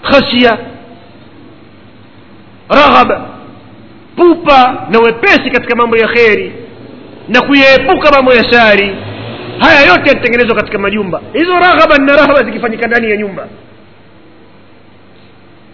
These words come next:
Qiyamul layl,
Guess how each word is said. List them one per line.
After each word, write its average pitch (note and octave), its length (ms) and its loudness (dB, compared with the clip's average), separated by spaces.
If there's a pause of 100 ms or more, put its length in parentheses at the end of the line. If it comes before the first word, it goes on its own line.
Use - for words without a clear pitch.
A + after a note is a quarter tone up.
(1800)
Qiyamul E4+ 480 4
layl, D#4+ 420 2